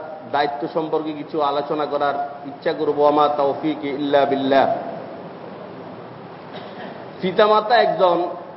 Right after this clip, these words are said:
মানুষের অস্তিত্বের মাধ্যম এবং উসিলা। যদিও হযরত আদম আলাইহিস সালাতু ওয়াস সালাম মাতা পিতা ছাড়া জন্ম লাভ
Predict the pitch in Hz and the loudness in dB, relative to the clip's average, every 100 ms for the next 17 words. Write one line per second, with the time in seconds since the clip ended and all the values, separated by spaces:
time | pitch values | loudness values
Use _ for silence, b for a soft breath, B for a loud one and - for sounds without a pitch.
0 | - - 135 139 170 185 214 202 196 - | -18 -14 -6 -2 0 0 2 2 2 -8
1 | - 170 180 - 208 196 185 165 165 170 | -6 -2 -2 -2 -4 0 0 4 4 4
2 | 196 180 165 165 151 143 - 175 131 92 | 2 2 4 2 2 0 2 2 2 0
3 | - - - - - - - - - - | -4 -8 -12 -12 -14 -14 -14 -14 -14 -14
4 | - - - - - - 123 185 190 240 | -14 -14 -14 -14 -14 -14 2 4 6 8
5 | 220 - 220 214 165 175 202 208 175 175 | 8 8 4 4 4 2 2 0 0 2
6 | 190 185 180 180 170 165 151 170 165 165 | 2 2 2 2 4 2 0 0 4 4
7 | 160 - - - - - - - - - | 4 -2 -8 -12 -14 -16 -18 -18 -18 -18
8 | - - - - - - - - - - | -18 -18 -18 -18 -18 -18 -18 -20 -20 -16
9 | 113 139 156 190 185 185 180 180 175 175 | -4 0 4 4 4 2 2 4 6 6
10 | 175 - - - - - - - - - | 4 -2 -8 -10 -14 -16 -16 -18 -18 -18
11 | - - - - - 165 131 170 175 170 | -18 -18 -18 -18 -16 -14 2 4 4 2
12 | 165 | 0